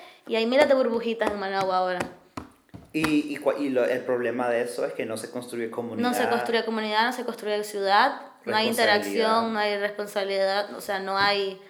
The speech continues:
Speaker 1: trabajo en equipo como ciudadano.
Speaker 2: Hablando específic-, eh, no sé, ya hemos conectado como que esta,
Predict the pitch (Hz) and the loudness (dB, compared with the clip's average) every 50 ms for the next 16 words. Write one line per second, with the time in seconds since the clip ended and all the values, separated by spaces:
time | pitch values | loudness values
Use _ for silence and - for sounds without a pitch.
0 | - _ _ _ - 202 202 196 202 226 233 233 220 220 - 220 - 262 254 - | -20 _ _ _ 0 2 2 4 2 2 0 -2 -2 -4 -6 -6 -6 -4 -4 -2
1 | 254 240 233 - - 196 196 190 185 190 190 190 190 - - _ _ - - _ | -2 -2 -4 -4 -4 -4 -4 -4 -6 -8 -12 -14 -16 -18 -20 _ _ -20 -20 _
2 | _ _ _ _ _ _ _ _ _ _ _ _ _ _ _ _ _ _ _ - | _ _ _ _ _ _ _ _ _ _ _ _ _ _ _ _ _ _ _ -20
3 | _ _ _ _ - 160 165 160 165 165 160 170 175 185 202 214 214 - - - | _ _ _ _ 2 2 2 4 4 4 2 2 2 2 4 4 2 0 -2 -4
4 | - - 170 165 170 165 165 - - 170 165 - - 143 135 117 123 151 151 - | -2 -2 0 0 0 -2 -2 -4 -6 -6 -4 0 0 0 0 0 -2 -2 0 2
5 | 139 139 139 147 143 139 151 151 151 156 156 156 - 156 151 151 - - 127 127 | 2 2 4 4 4 4 4 2 2 -2 -2 -4 -4 -6 -6 -4 -2 0 2 2
6 | 123 127 127 - 117 110 131 127 - 120 113 107 - - 135 135 135 135 - - | 2 2 0 -2 -2 -2 -2 -2 -2 -2 -2 -4 -2 -2 -2 -2 0 -2 -4 -8